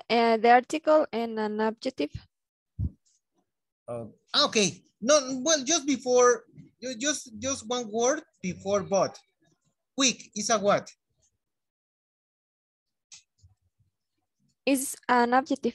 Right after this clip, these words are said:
Speaker 2: It's an adjective. Quick is an adjective. So you have quick, adjective, connector, but, through. What is through?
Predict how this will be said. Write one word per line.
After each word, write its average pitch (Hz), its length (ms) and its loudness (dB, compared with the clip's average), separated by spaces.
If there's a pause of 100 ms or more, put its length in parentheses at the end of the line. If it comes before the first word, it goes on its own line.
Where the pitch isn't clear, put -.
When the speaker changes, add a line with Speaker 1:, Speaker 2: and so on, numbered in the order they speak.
Speaker 2:
It's 185 120 -8
an 160 160 2
adjective. 117 440 -4 (200)
Quick 330 260 -2
is 185 120 -4
an 143 140 -4
adjective. 110 440 -6 (320)
So 160 140 -6
you 180 200 -6
have 202 200 -2 (100)
quick, 330 220 -4 (840)
adjective, 240 480 -6 (1160)
connector, 185 680 -2 (220)
but, 302 320 -2 (2750)
through. 233 340 2 (2250)
What 214 220 0
is 254 260 -6 (400)
through? 226 380 0